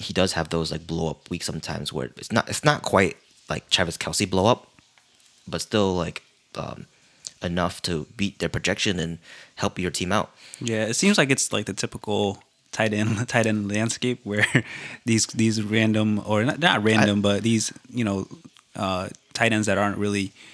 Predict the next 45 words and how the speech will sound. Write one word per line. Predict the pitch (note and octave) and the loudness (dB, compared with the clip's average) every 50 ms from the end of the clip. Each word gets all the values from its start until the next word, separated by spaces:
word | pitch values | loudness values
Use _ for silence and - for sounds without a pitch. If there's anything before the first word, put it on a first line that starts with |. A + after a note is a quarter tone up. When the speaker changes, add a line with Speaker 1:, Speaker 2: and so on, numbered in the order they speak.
| - - _ _ - | -20 -20 _ _ -6
Speaker 2:
uh, | G#2+ G2+ G2 G2 F#2 F#2+ F2 - - _ _ - - | -4 -2 0 0 -2 -4 -6 -10 -16 _ _ -8 -4
consistent. | - A#2 - - C#3 - - A2 G#2+ G2+ F#2+ - _ _ _ _ _ _ _ _ _ | -2 0 2 2 2 2 2 2 2 0 0 -6 _ _ _ _ _ _ _ _ _
You | - G#2+ | -6 -4
know, | G#2 G#2 | -2 -2
they, | G#2 G#2 | -2 -2
they | G2 A2 A2 | -2 0 2
show | A2 - - A2+ A2 | 2 4 4 6 6
up | A2+ A2+ - - - A#2 G#2 - - _ _ - | 4 4 0 -6 -16 -16 -16 -16 -18 _ _ -10
once, | - A2 A2+ A#2 A2+ A2+ - - - | -4 0 0 0 2 0 -2 -4 -6
uh, | A2 G#2+ - - | -10 -12 -12 -12
you | - A#2 A#2+ | -8 -4 -2
know, | A2 G#2 G2 - | -2 -2 -4 -4
every | - A2+ A#2 A2+ | -4 -2 2 2
other | G#2+ G#2+ G#2 G#2 | 4 4 4 4
game | G2+ A#2+ B2 B2+ B2+ B2 B2 | 6 6 6 8 6 6 4
or | A#2+ | 4
something | A#2 B2 A2+ A#2 A#2 | 2 0 0 0 0
like | A2 A2 G#2+ | 0 0 -2
that. | - A2 A2 G#2+ - - _ _ - | -2 0 0 0 -2 -4 _ _ -10
Speaker 1:
Yeah. | - F#2+ F2 D#2+ - - - - - - - - - | -6 -6 -6 -6 -6 -12 -20 -20 -20 -20 -6 0 2
I | - | 2
would | D#3+ G#3 | 4 4
say | - A3+ G#3+ | 6 6 4
that | D3+ | 4
Tyler | - B2+ B2+ C3 A#2+ | 4 4 4 4 4
Conklin | - A2+ B2 A#2+ B2 G#2+ - | 4 2 2 2 0 2 4
actually | - G#2+ - - A2 E2+ | 2 2 4 2 2 2
is | F#2 F#2+ F#2 | 2 0 0
above | - F#2+ - - G2 A#2 B2 G#2 - - | -2 0 4 6 6 6 6 4 2 2
that, | G2 F2+ E2+ - - _ _ _ - - | 4 4 4 2 -4 _ _ _ -10 -4
uh, | - F2 E2+ - - - | -2 -2 -2 -2 -4 -2
the | F#2+ G2 F#2 - - | 2 2 2 4 4
average | - F#2 F#2 E2 D#2+ D#2+ - - | 4 4 4 2 0 -2 -2 -2
for | - - F#2 | -2 -2 0
that, | F2 D#2+ - - | -2 -2 -2 -2
for | - F#2+ | -2 0
the | F2 D#2+ | 0 0
tight | - F2+ F2 E2+ | 0 -2 -2 0
end | E2+ F2 E2+ E2 - | -2 -2 -4 -4 -6
because | - F#2+ - - G2 G2 F#2 F2 - | -6 -6 -4 -2 -2 -2 0 -2 -2
of | - - F2 F2 E2 - - - - - - - | -4 -4 -4 -4 -6 -10 -14 -18 -18 -18 -20 -20
his, | - - - E2+ D#2+ - - - - - | -12 -8 -4 -2 -2 -2 -4 -6 -6 -4
uh, | F#2 E2 D#2+ D#2+ - | -4 -4 -4 -6 -8
consistency | - E2+ - - - - - F2+ - - F2 | -8 -6 -6 -4 -4 -4 -4 -4 -4 -4 -4
in, | - F2 F2 | -4 -6 -6